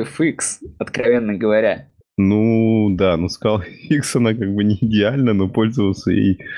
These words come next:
Speaker 2: можно вполне. Вот, и тут также. Просто как бы, ну, вот именно проблема, что есть очень много каких-то с-, э, лип для рисования в графиках, и, к сожалению, до сих пор вот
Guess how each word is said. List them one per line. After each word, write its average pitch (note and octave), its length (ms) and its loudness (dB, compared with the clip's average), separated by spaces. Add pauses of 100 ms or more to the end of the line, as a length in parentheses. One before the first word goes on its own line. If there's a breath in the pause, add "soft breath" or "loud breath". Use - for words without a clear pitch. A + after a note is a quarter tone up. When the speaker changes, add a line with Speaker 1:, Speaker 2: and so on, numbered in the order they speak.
(220 loud breath)
Speaker 2:
можно A2 400 2
вполне. F#2 720 0 (640 loud breath)
Вот, F2+ 260 -2
и A2 60 2
тут A#2 240 -2
также. F2+ 280 0
Просто A#2+ 300 -2
как A#2+ 220 -2
бы, A2 180 -2 (240)
ну, E2+ 580 0 (540)
вот F#2+ 160 0
именно A#2 280 2
проблема, A#2 580 0
что F#2+ 420 0
есть G#2 300 2
очень G#2 220 0
много G2 340 2 (100)
каких-то G2 440 -6
с-, - 460 -6
э, F2+ 840 0
лип G2+ 380 0
для F#2+ 180 2
рисования G2 580 0
в F#2 100 -4
графиках, G#2+ 680 -4 (520 loud breath)
и, G2+ 180 2
к - 180 -14
сожалению, A2 500 0
до F#2+ 80 -2
сих - 260 -4
пор B2+ 200 0
вот G2 220 0